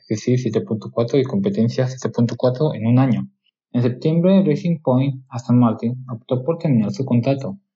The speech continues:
que estaba vigente hasta dos mil veintidós, para reemplazarlo con el tetracampeón Sebastián Vettel. Desde entonces inició la búsqueda por amarrar un asiento, teniendo a Williams,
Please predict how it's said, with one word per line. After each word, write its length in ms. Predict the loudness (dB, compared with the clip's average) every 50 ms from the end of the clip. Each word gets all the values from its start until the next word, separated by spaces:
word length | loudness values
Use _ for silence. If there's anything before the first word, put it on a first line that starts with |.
| _ _ _
que 80 | -4 -2
estaba 260 | 0 0 0 0 2
vigente 360 | 0 0 0 -2 -2 -2 -4
hasta 120 | -4 -2
dos 100 | -2 0
mil 140 | 0 2 2
veintidós, 460 | 2 2 2 2 2 2 0 0 -2
para 240 | -4 -2 -2 0 0
reemplazarlo 840 | 0 -2 -2 -4 -4 -6 -2 -2 0 0 0 0 -2 -2 -2 -2 -6 -12 _ _ -4
con 180 | 0 2 4
el 280 | 4 4 2 0 -6 _
tetracampeón 760 | -4 -2 -2 -2 -4 -6 -4 -2 -4 -4 -2 -2 0 0 0 0
Sebastián 540 | 0 -2 0 0 -2 -2 -2 -2 -2 0 0
Vettel. 460 | -2 -2 0 0 -2 -2 -4 -8 -14 _ _ _ _ _ _ _ _ _ _ _ _
Desde 200 | -2 0 2 2
entonces 580 | 0 0 0 -2 -2 0 0 2 2 2 2 2
inició 320 | 2 2 2 2 0 0
la 80 | 2 2
búsqueda 520 | 2 0 -2 -2 -2 0 0 0 0 0
por 260 | 0 0 0 0 -2
amarrar 460 | -4 -4 -2 0 0 2 2 2 0 0
un 180 | -2 -2 -2
asiento, 560 | -2 -2 0 0 0 0 0 -4 -10 -20 -20 _ _ _ _ _ _ _ _ _ _ _
teniendo 560 | -2 0 2 2 2 2 2 4 4 2 2
a 180 | 2 2 0 2
Williams, 580 | 2 2 2 2 4 2 2 0 -2 -4 -10